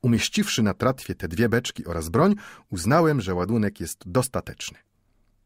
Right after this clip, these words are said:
Zaraz jednak stanęło przede mną pytanie, w jaki sposób zdołam dotrzeć z tym wszystkim do lądu, nie posiadając wioseł ni żagla,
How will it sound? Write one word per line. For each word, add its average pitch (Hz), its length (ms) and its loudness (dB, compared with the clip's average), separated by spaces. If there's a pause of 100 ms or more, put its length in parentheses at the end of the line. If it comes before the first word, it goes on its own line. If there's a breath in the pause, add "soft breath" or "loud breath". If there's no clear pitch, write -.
(380)
Zaraz 123 360 4
jednak 123 320 2
stanęło 113 360 2
przede 107 260 0
mną 113 180 2
pytanie, 98 580 -2 (480)
w 95 60 -6
jaki 123 260 2
sposób 117 420 -2
zdołam 110 360 2
dotrzeć 104 460 -4
z - 60 -6
tym 127 120 -2
wszystkim - 380 -2
do 131 100 2
lądu, 104 360 0 (760)
nie 113 80 2
posiadając 110 520 2
wioseł 98 400 0
ni 101 120 2
żagla, 87 400 -4